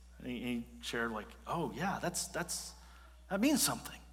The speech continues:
People have been helped, and it's true." He-, here's the point. In our own self-pity, we need perspective and truth.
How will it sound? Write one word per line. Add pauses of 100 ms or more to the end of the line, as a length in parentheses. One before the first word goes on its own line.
(520)
People
have
been
helped, (960)
and
it's
true." (1000)
He-,
here's
the
point.
In
our
own
self-pity,
we
need
perspective
and
truth.